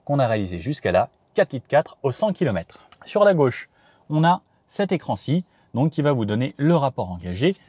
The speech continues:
Donc si vous êtes par exemple en parking, en reculé, en neutre, ou drive, ou B.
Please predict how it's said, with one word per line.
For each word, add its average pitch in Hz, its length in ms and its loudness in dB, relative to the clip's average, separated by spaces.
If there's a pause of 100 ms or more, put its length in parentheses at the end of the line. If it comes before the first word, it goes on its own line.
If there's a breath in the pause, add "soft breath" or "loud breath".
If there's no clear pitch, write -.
(120 soft breath)
Donc 95 140 -4
si - 120 -10
vous 110 180 -6
êtes 87 80 -10
par 92 120 -8
exemple 82 340 -10
en 95 120 -4
parking, 190 500 2 (1000)
en 139 200 2
reculé, 170 500 0 (640)
en 143 140 0
neutre, 120 460 -2 (440 soft breath)
ou 202 220 2 (280)
drive, 151 460 2 (480)
ou 240 120 2
B. 151 80 6